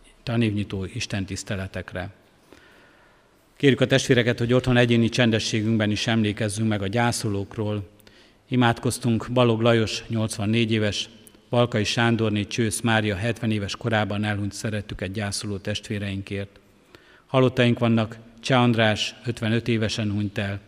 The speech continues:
augusztus huszonhatodikán, hétfőn délután egy órakor lesz a temetése. Vince Zoltánné Kovács Piroska, kilencven éves korában elhunyt testvérünk temetése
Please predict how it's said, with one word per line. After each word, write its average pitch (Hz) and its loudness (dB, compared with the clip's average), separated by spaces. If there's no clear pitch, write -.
augusztus 110 -4
huszonhatodikán, 107 0
hétfőn 107 -2
délután 107 -2
egy 107 -2
órakor 104 -4
lesz 98 -8
a 101 -8
temetése. 101 -10
Vince 120 0
Zoltánné 117 4
Kovács 107 0
Piroska, 117 -2
kilencven 110 -4
éves 104 -6
korában 107 -2
elhunyt 104 -2
testvérünk 101 -6
temetése 104 -4